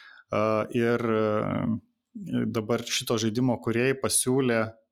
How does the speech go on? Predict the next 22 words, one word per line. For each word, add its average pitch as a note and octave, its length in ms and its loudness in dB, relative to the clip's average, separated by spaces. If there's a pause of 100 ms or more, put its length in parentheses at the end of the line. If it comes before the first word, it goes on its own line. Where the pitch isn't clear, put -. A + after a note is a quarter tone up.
(160)
būtent A2+ 400 -4
kovo B2 240 0
mėnesį, A#2 600 2
e, G2 60 -4 (920)
tiem, B2+ 200 2
kas A2+ 220 0
jau A#2 120 0
turi C#3+ 260 2
šitą B2+ 280 0
žaidimą, A#2 480 2
pasikviesti A#2 920 0
nemokamai, A2+ 680 2
e, G#2 140 0 (480)
draugą A#2 480 0
vieną F3+ 460 2
su, - 200 0
vat, C#3+ 160 2
būtent C3+ 260 -2
to C#3 80 0
Friends C#3+ 320 0
Pass, - 420 0
e, A2+ 400 0